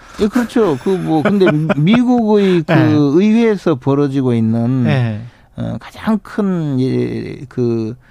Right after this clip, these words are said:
Speaker 1: 권력 투쟁이 바로 예산 투쟁이라는 거예요.
Speaker 2: 예.
Speaker 1: 그러니까 이것을 정치 현실로 봐야 되는 거죠.
Speaker 2: 음.
Speaker 1: 그러면 여당이 되어서 여당 프리미엄이라는 것이 결국은 그 지역 주민들에게 좀 더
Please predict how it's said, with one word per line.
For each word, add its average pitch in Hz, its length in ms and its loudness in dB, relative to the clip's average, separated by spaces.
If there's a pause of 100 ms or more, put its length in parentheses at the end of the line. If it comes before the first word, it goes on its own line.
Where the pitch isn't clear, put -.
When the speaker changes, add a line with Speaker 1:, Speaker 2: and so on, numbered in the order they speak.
(120)
Speaker 1:
권력 156 320 0
투쟁이 139 360 -2
바로 120 260 -2
예산 151 380 0
투쟁이라는 107 680 -6
거예요. 107 380 -8
Speaker 2:
예. 120 420 -2 (220)
Speaker 1:
그러니까 127 680 0
이것을 139 460 -2 (240)
정치 196 460 -2
현실로 226 480 -2
봐야 120 280 -2
되는 110 300 -4
거죠. 107 320 -12 (100)
Speaker 2:
음. 151 280 0
Speaker 1:
그러면 196 520 2 (440)
여당이 185 1400 2
되어서 135 420 2
여당 160 340 2
프리미엄이라는 143 960 0
것이 113 240 -4
결국은 151 560 0 (400)
그 131 260 -2
지역 147 440 -2
주민들에게 127 880 -2
좀 143 340 -2
더 120 520 -4